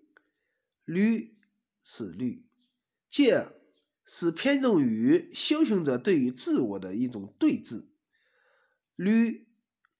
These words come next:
更多是偏重怎么样在大众过程中来运用。清规的宗旨就是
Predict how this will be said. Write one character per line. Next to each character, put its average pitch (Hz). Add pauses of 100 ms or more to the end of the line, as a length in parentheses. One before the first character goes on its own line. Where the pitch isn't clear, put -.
更 254
多 160
是 151
偏 165
重 135 (760)
怎 107
么 117
样 247
在 151
大 151
众 127
过 120
程 95
中 95 (800)
来 90
运 113
用。 98 (1300)
清 262
规 262
的 202
宗 240
旨 123
就 139
是 131